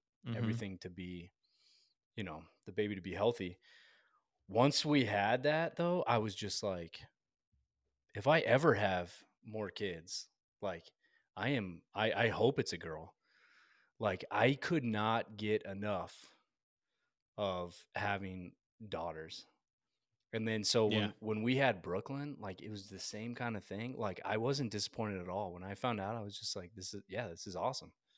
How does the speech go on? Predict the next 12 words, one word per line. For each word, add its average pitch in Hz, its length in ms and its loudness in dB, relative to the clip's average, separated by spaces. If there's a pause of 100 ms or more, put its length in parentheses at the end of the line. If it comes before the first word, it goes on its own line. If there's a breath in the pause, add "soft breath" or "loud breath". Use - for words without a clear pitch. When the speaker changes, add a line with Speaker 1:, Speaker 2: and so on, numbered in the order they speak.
(1040 soft breath)
Speaker 2:
And 101 200 -2
Speaker 1:
Mm-hmm. 123 180 0
Speaker 2:
when 113 260 0
we, 127 260 6
when 113 260 0
me 131 180 8
and 113 80 4
Eve 135 200 2
have 156 200 2
a 160 60 0
kid, 165 320 -4
like, 110 280 2